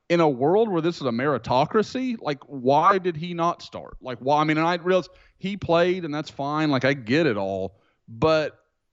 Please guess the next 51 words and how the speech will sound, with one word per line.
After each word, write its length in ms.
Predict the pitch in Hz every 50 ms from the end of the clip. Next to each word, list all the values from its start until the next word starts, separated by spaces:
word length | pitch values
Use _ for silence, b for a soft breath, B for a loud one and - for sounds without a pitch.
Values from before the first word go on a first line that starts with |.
| 98 - - _ 101 - -
I, 160 | - 196 - -
I 140 | - 185 208
don't 160 | 214 202 196
know. 120 | 196 185 151
Like, 220 | 131 123 113 -
it's 140 | 151 139 -
stuff 260 | - 220 214 208 -
like 200 | 220 220 202 -
that 180 | 226 220 196 180
where 100 | 180 175
you're 120 | 175 170
like, 280 | 160 151 151 147 - -
you, 140 | 156 143 - - - _ -
I 100 | - 202
feel 160 | 135 123 202 202
like 180 | 202 196 - _ _ _ _ _ _ _ _ _ _ _ _ -
there's 180 | 156 165 -
some 460 | - - - - 180 180 185 185 185 - 120
element 360 | 160 175 180 170 160 151 143
of, 80 | 123
like, 200 | 127 135 131 -
you 80 | 131 131
just 200 | 127 135 - -
keep 220 | - - 147 131
trying 240 | - - 170 156 160
to 80 | 143 127
shove 360 | - - - 170 160 151 131
a 40 | 131
square 320 | - - 160 147 143 139
peg 320 | - - 147 147 135 113 127
into 100 | 113 113
a 60 | 113
round 300 | 120 123 117 117 117 117
hole 360 | 135 175 190 170 156 - b b b b b b b b
when 280 | - 139 170 180 175 - _ -
Oklahoma's 400 | 170 196 202 226 240 240 220 185
defensive 400 | 185 185 - 226 220 - 214 185
ends 200 | 220 240 220 175
are 60 | 175
just, 360 | 156 139 175 180 - - - _ _ _ _ _ _ _ _ 143
they're 180 | 151 175 202
not, 240 | 214 220 - - - _ _ _ 147
they're 160 | 160 180 208
not 220 | 226 233 220 -
there. 280 | 180 202 240 196 117 80
Like, 260 | 80 90 107 113 -
I, 180 | 120 143 - -
I 100 | 127 170
don't 140 | 180 - 175
know 80 | 170
why, 640 | 170 151 143 156 156 165 165 170 170 165 165 160 143